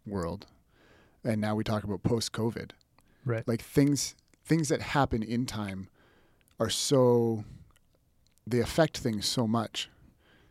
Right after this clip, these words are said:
Speaker 1: that they affect our relationship to the rest of time, I guess. So it does make sense, 'cause that's actually just how we live as humans. Um, so it kinda now seems foolish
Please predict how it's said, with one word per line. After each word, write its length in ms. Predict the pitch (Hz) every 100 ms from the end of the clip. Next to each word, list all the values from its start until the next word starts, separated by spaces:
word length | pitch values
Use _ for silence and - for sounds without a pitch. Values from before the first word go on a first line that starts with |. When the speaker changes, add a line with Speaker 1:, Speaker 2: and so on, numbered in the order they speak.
| _ _
Speaker 1:
that 240 | 113 107 107
they 480 | 117 107 107 104 - _ _ _ _ _ _ _ _ -
affect 500 | 117 - 131 113 -
our 100 | 110
relationship 680 | 104 104 113 - 101 101 -
to 140 | - 98
the 120 | 95
rest 280 | 113 - -
of 120 | -
time, 300 | - - - - - - _ _ -
I 100 | 104
guess. 360 | 95 80 - - - -
So 120 | - 143
it 80 |
does 200 | 131 151
make 220 | 135 101 -
sense, 460 | - 131 107 - - _ _ _ _ _ _ _ _ _ _ _ -
'cause 140 | 143
that's 220 | 135 127
actually 260 | 131 117 117
just 180 | 110 -
how 100 | 113
we 140 | 101
live 220 | 95 131
as 140 | 123 92
humans. 500 | 95 85 87 - - _ _ - - - _ _ _ -
Um, 460 | 101 87 85 87 - _ _ _ _ _ _ _ _ _ _ -
so 180 | -
it 80 | 123
kinda 240 | - 151 127
now 160 | 123
seems 300 | 120 120 104 -
foolish 640 | - 143 117 107 - -